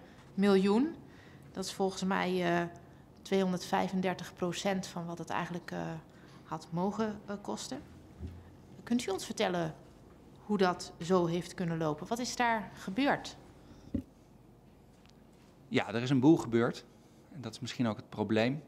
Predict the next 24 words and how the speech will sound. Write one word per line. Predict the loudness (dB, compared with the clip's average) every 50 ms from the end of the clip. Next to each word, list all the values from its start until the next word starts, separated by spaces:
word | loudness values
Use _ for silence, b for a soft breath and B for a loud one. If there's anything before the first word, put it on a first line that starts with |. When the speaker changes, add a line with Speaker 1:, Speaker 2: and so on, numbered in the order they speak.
| -16 -20 -20 -16 -16 -16 -16 -16 -18 -16 -12
Speaker 2:
Ehm, | -10 -8 -6 -6 -6 -4 -6 -6 -6 -6 -8 -8 -6 -6
wat, | -8 -8 -2 0
wat, | 0 0 2 0
wat, | 0 0 0 -2 -8 -14 -16 -20 -20 -20 -20 -20 -20 -20 -20 -20 -20 -20 -20 -20 -20 -20 -18 -14
eh, | -12 -12 -12 -12 -14 -16 -18 -18 -18 -6
wat | -2 0 2
een | 2
groot | 2 4 2 2 2
probleem | 2 0 2 4 4 4 4 4
was, | 2 2 2 0 0
was, | 0 0 0 -2 -6 B B B B B B B -6
eh, | -2 0 0 0 2 0
er | 2
werd, | 2 2 0 0
er | 0 2
werd | 2 2 0
gewerkt | -2 0 2 2 2 2 0 -2
aan | 0 2 2 2
een | 2 2
website | 2 2 2 2 2 0 0 2
die | 2 0 0
het, | 0 -2 -8 -14 -14 -12
die | -6 -4 -4 -4
gewoon, | 0 2 4 4 4 2 0